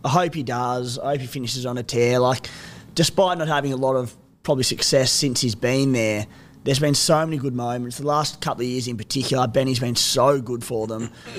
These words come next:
So I'd love to see him finish out this year, you know, keep him away from a wooden spoon and hopefully rack up a few wins from time to time to finish the season.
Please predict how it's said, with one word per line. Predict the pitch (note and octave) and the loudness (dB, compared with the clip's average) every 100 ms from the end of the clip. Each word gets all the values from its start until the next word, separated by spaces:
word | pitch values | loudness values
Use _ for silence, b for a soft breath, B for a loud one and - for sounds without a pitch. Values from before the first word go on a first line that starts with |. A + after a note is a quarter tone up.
| - | -6
So | - | -2
I'd | D#3+ | 2
love | F#3+ F#3 | 2 2
to | |
see | F3 | -2
him | C#3+ | -4
finish | C3+ C#3 C#3+ | -4 -2 -2
out | A2+ | -2
this | A#2+ - | -4 -4
year, | B2 C3 | 0 0
you | B2+ | 0
know, | B2 B2 A#2+ - _ _ _ | 0 -2 -4 -8 _ _ _
keep | - D#3+ C#3 | 2 2 2
him | C3 | -4
away | A#2+ A#2 A#2+ | -2 0 -2
from | A#2+ B2 A#2+ | -4 -4 -4
a | |
wooden | B2 C3+ B2 | -4 -4 -4
spoon | - - B2+ B2+ B2 | -6 0 2 4 2
and | B2 | 2
hopefully | C3+ B2 A#2+ A2 - _ _ _ _ | 2 2 -2 -8 -14 _ _ _ _
rack | B2+ C#3+ C#3+ | 0 0 0
up | C3 | -6
a | A#2 | -6
few | C3+ A#2 | -6 -6
wins | A#2+ A#2 | -6 -6
from | B2 | -6
time | B2+ A#2 | -6 -6
to | |
time | A#2+ A2+ | -6 -6
to | A2 | -6
finish | C3 A#2 | -6 -4
the | A#2 | 0
season. | C3+ C3 A#2+ A2+ | 4 4 4 0